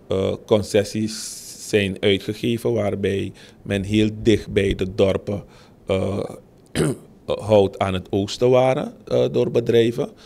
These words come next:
En met die bedrijven zijn er nu afspraken lopen waarbij men zich terug zal trekken tot een bepaalde straal achter de dorpen. En dat daarvoor dus de overheid compensatie zal geven.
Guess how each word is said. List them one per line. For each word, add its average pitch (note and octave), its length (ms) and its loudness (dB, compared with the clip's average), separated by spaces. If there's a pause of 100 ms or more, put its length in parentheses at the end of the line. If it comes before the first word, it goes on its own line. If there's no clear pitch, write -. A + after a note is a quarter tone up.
(360)
En G2 400 2
met G#2 260 0
die A2 120 -2
bedrijven G#2 800 2
zijn G2 360 0
er F#2+ 200 -2 (480)
nu A2+ 320 0 (340)
afspraken A2+ 640 2
lopen A#2+ 440 2 (300)
waarbij G2+ 580 4
men G2 240 0
zich - 380 -4
terug G#2+ 300 4
zal G#2 320 -2
trekken G2+ 440 0 (340)
tot G2+ 160 0
een G#2 120 6
bepaalde G2+ 440 4
straal G2 580 -2 (140)
achter - 420 -2
de G2 120 0
dorpen. G#2 480 0 (380)
En G2 180 2
dat F#2+ 240 -2
daarvoor F#2+ 420 0
dus F#2+ 160 -4
de - 160 -4
overheid F#2 560 -4
compensatie G2 720 -6
zal G2 220 -4
geven. G2 460 -8